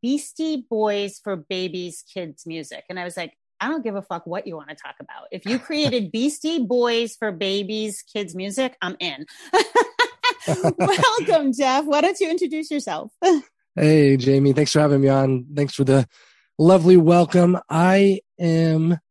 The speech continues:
Speaker 2: a music creator committed to creating a unique style of kids music that actually rocks, you know, something radically different than the traditional kids music you hear out there.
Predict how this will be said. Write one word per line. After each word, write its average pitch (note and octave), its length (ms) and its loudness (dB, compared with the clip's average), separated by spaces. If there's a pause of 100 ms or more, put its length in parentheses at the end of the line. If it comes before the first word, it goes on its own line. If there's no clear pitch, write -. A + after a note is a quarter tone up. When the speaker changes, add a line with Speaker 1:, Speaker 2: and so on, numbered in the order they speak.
(180)
Speaker 2:
a D#3+ 40 -6
music E3+ 580 4
creator F3+ 680 2
committed E3+ 420 2
to D3 120 -4
creating D#3+ 520 2
a C#3 40 2
unique C#3+ 420 2
style D#3 360 2
of B2 100 -2
kids C#3+ 260 -2
music D3 500 2
that C#3 200 -2 (220)
actually E3 760 6 (140)
rocks, D3 580 0 (240)
you D3+ 60 -6
know, C#3+ 80 0
something D3+ 380 4
radically D3 420 4
different D3 500 0 (440)
than D#3 100 6
the C#3+ 80 6
traditional D#3 540 4
kids C#3 240 0
music C#3+ 360 0
you D3+ 80 2
hear D3 220 4
out C3+ 220 2
there. C3 320 2